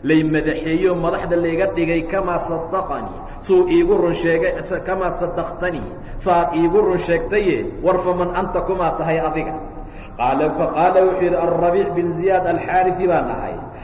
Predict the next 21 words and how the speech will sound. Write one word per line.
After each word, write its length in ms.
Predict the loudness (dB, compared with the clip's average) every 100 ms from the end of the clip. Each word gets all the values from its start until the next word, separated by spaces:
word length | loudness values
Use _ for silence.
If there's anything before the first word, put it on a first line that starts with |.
| -10
Qaala, 300 | 2 4 6 4 2
"Akhul 220 | 2 0 0
Muhaajir, 580 | 0 2 2 2 0 -2 -8 -4
war 120 | -2
ninka 280 | -2 -2 -2
Muhaajir 520 | -2 0 0 2 2
la 120 | 0 0
dhaho 180 | 0 0
bin 160 | 0 -2
Ziyaad, 400 | -2 2 2 0 -6 0
walaalkiisii 640 | 2 4 2 -2 -6 -6
miyaa 260 | -2 -2 -2 -2
tahay?" 220 | -4 -6 -8 -12 -2
Faqaala, 640 | -2 0 0 2 0 0
"Nacam." 320 | -2 -2 -4 -6 -10 -14 -14 -16 -14 -16 -4
Ha 80 | -2 0
buu 160 | -4 -6
yidhi. 160 | -8 -10 -12 -14 -14 -12 -14 -14 -8
Falamma 540 | -4 -2 -2 -2 -4
inqada 560 | -6 -6 -4 -4 -2 -2
almajlisu 720 | -2 -2 -4 -4 -6 -8 -8